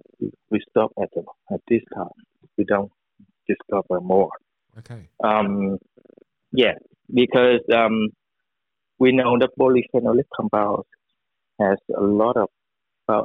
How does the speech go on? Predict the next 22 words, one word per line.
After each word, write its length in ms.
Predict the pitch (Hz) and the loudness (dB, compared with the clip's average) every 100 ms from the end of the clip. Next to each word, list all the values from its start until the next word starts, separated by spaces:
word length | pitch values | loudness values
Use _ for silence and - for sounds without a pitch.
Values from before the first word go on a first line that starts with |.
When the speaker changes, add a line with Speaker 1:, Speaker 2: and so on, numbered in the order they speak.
| 117 | -4
Speaker 1:
activities. 680 | - - 117 113 - 87 - _ _ _ _ _ - | -8 -6 -2 -2 -2 -10 -14 _ _ _ _ _ -2
Um, 420 | 107 101 98 101 _ _ - | 0 0 -4 -8 _ _ -2
mainly 500 | 123 120 110 104 101 - | 0 2 2 0 -4 -8
it's 180 | 123 _ | -12 _
because 360 | - - 104 98 - | -14 -6 -4 -4 -8
it 120 | - _ - - | -12 _ -10 -4
show 200 | 110 104 | -2 0
very 280 | 110 113 107 | 0 0 -2
sh-, 160 | - - _ _ _ | -4 -8 _ _ _
potent 460 | 127 120 - 110 - | 0 2 -2 -10 -8
antioxidant 800 | 110 107 - 98 _ - - 95 170 | -10 -8 -8 -8 _ -10 -8 -8 -12
activity. 580 | _ - 208 202 339 - _ _ _ _ _ _ _ _ - | _ -10 -6 -6 -8 -18 _ _ _ _ _ _ _ _ -2
Um, 800 | 117 110 110 110 104 104 104 104 _ _ _ - _ _ _ _ | 0 2 0 -2 -2 -4 -6 -8 _ _ _ -20 _ _ _ _
the 180 | 113 110 | 2 2
antioxidant 720 | 110 113 127 - - 117 107 | 2 0 -2 0 -2 0 0
activity 680 | 98 - 127 113 113 107 104 _ _ _ _ _ _ | 0 0 0 2 0 -2 -4 _ _ _ _ _ _
will 200 | 117 113 - - | 2 2 -2 -4
help 320 | 110 107 104 _ _ _ _ - | -2 -2 -4 _ _ _ _ -4
to 140 | 107 - | -2 -2
boost 220 | 143 - | -2 -2
your 420 | 107 107 101 98 90 _ _ _ - | 0 2 2 -2 -8 _ _ _ -6
immunity, 640 | 95 104 117 - 98 | -2 0 -2 -2 -6